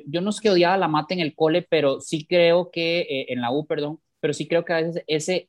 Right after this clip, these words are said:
eh, esa, esa empapelar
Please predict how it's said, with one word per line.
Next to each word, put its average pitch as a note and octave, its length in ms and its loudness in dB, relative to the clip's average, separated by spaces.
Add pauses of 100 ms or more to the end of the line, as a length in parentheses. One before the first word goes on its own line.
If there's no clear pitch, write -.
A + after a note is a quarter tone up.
(180)
eh, D3+ 320 -2
esa, F3 680 0
esa E3+ 540 -4
empapelar C3+ 1040 0